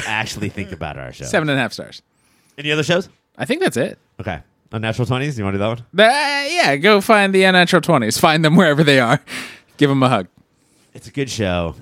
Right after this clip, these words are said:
Speaker 1: It's better
Speaker 2: It's
Speaker 1: than it deserves to be.
Speaker 2: Ouch.
Speaker 1: It's greater than the sum of its parts.
Speaker 2: <laughs> Yeah, I mean, its parts are those three.
Speaker 1: All right. Let's do this rapid, uh, fire. Uh, website.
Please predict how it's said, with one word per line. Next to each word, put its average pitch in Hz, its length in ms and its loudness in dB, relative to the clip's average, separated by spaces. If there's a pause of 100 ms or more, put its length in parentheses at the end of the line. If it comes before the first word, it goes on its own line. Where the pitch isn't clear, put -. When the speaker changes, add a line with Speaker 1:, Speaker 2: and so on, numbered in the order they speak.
Speaker 1:
It's 104 140 -18
better 135 220 0
Speaker 2:
It's 147 80 2
Speaker 1:
than 143 100 -2
it 117 80 -8
deserves 85 360 -12
to 73 60 -16
be. 62 200 -20 (960)
Speaker 2:
Ouch. 107 500 -12
Speaker 1:
It's 113 140 -14
greater 127 320 -2
than 131 160 -4
the 104 80 -8
sum 104 180 -6
of 85 120 -12
its 82 120 -16
parts. 64 400 -18
Speaker 2:
<laughs> - 280 -20
Yeah, 120 220 -8
I 90 40 -14
mean, 98 160 -10
its 117 120 -8
parts 131 300 2
are 90 180 -4 (160)
those 92 220 -10
three. 71 320 -14 (160)
Speaker 1:
All 147 100 6
right. 92 180 0 (340)
Let's 127 160 -10
do 135 80 -4
this 120 140 -6
rapid, 101 220 -6 (240)
uh, 95 200 -8
fire. 82 340 -12 (140)
Uh, 95 280 -4
website. 123 460 0